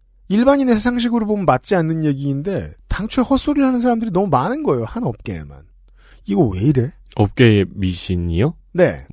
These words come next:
Speaker 2: 밤에 열두 시에 시카를 물고 거울을 보면 라임이 보인다.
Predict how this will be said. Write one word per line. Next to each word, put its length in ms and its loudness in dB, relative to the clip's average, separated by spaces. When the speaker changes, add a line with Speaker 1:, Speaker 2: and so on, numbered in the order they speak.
Speaker 2:
밤에 480 -2
열두 280 -2
시에 300 -4
시카를 440 -4
물고 420 -2
거울을 420 0
보면 260 -4
라임이 320 0
보인다. 420 -6